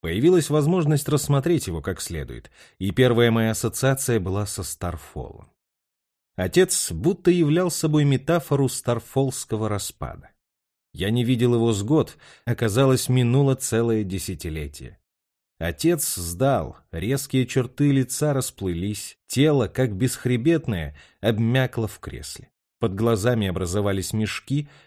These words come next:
землистую кожу испещряли пигментные пятна. А главное, сердце буквально отвоёвывало себе право на каждый новый удар.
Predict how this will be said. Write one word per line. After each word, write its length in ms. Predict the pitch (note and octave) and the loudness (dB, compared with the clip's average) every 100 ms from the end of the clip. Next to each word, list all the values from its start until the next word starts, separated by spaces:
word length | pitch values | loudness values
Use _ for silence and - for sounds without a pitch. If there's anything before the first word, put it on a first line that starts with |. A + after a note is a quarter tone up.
| _ | _
землистую 640 | E2+ G2 C#3+ F3 - B2+ A2+ | -6 0 2 0 0 0 0
кожу 400 | - D#3 C3 C3 | 2 2 2 0
испещряли 720 | - A#2 - G#2 A#2 B2 A2+ | -2 -6 -4 -2 0 0 -2
пигментные 800 | G#2 G2+ F#2 F#2+ G2 - F#2+ F2+ | -4 -4 -2 -2 -4 -4 -4 -4
пятна. 560 | - E2 D2 - C#2 - _ _ _ | -6 -8 -8 -8 -14 -14 _ _ _
А 120 | F#2 G2 | -6 0
главное, 640 | B2+ F3 E3 G2+ C2 - _ _ | 4 4 4 0 -6 -12 _ _
сердце 480 | - F3 F#3 - D3 | 2 4 4 2 0
буквально 540 | C#3 C#3+ F3 E3 D#3 | 0 2 2 4 2
отвоёвывало 800 | D3 C#3 C#3 B2+ D3+ F3 D3+ D3 | 0 2 4 4 4 4 2 2
себе 280 | C3+ C3+ B2+ | 0 0 -2
право 440 | - A2+ C3 B2 | -2 0 0 2
на 140 | A#2 A2 | 0 -2
каждый 560 | - F#2+ F#2+ F2 F2 | -4 -4 -4 -4 -4
новый 480 | E2 D#2 D#2 C#2+ C#2 | -4 -4 -6 -6 -8
удар. 380 | C2 B1+ G1+ - | -10 -12 -16 -18